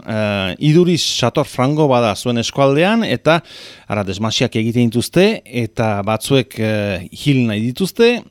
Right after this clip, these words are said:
atik ezin dira nola nahika hil, eh, legeak badira eta lekuka, ez dira denetan berdinak, eta hor gertatu, eh, dena, ez dakit zuzen nun, baina, eh, gailu bat, eh, hartu diote, eta auzi bat ireki diote norbaiti, hori da?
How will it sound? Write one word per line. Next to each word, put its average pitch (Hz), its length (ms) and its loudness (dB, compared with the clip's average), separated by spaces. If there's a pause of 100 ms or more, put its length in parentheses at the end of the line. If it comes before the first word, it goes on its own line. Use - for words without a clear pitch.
atik 123 560 -4
ezin 135 320 -2
dira 117 140 2
nola 117 260 2
nahika 117 400 0
hil, 233 320 2 (480)
eh, 107 320 0
legeak 147 520 2
badira 135 540 2
eta 113 280 -2
lekuka, 151 640 -2
ez 113 120 -2
dira 135 200 2
denetan 131 380 2
berdinak, 147 580 2 (180)
eta 131 420 0
hor 226 340 0
gertatu, 170 720 0
eh, 139 220 4
dena, 180 420 0 (220)
ez 92 180 -6
dakit 202 240 -6
zuzen 180 260 0
nun, 226 160 2
baina, 185 300 0 (420)
eh, 120 200 2
gailu 196 720 0
bat, 202 340 -4
eh, 147 220 4 (180)
hartu 131 340 0
diote, 202 640 2
eta 160 160 0
auzi 151 360 0
bat 240 200 -2
ireki 170 260 -2
diote 170 280 2
norbaiti, 180 420 0
hori 185 160 0
da? 277 120 -2